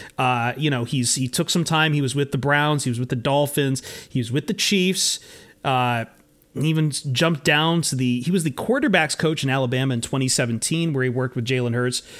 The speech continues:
and Tua Tagovailoa. But since coming to Buffalo, man, like, it's hard to argue about what he's been able to turn some of those pieces on Buffalo into. L-, like, Josh Allen, I know Ryan does not like Josh Allen much at all, but look at what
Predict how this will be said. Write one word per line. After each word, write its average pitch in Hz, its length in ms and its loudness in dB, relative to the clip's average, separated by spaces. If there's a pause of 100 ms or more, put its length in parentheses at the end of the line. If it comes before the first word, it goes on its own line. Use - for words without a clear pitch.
(160)
and 117 140 -2
Tua 131 180 0
Tagovailoa. 127 920 0 (380)
But 135 300 0 (200)
since 202 300 0
coming 220 300 2
to 208 40 4
Buffalo, 170 460 2
man, 131 460 0
like, 120 360 -2 (140)
it's 165 160 0
hard 160 320 2
to 170 120 -2
argue 151 360 2
about 120 280 0
what 131 200 0
he's 165 180 -2
been 156 220 -2
able 127 320 0
to 139 160 -4
turn 113 400 -4
some 117 220 0
of 117 40 -2
those 123 140 -2
pieces 123 380 -2
on 117 100 0
Buffalo 104 460 -6
into. 127 500 -2 (260)
L-, 127 300 -4
like, 139 260 0
Josh 143 380 0
Allen, 143 400 4
I 135 180 0
know 139 200 2
Ryan 135 420 0
does 120 160 0
not 135 160 0
like 135 180 0
Josh 123 320 0
Allen 117 300 -2
much 107 220 -4
at 113 160 -4
all, 139 260 0
but 117 140 -6
look 131 280 -2
at 147 120 -2
what 135 260 -2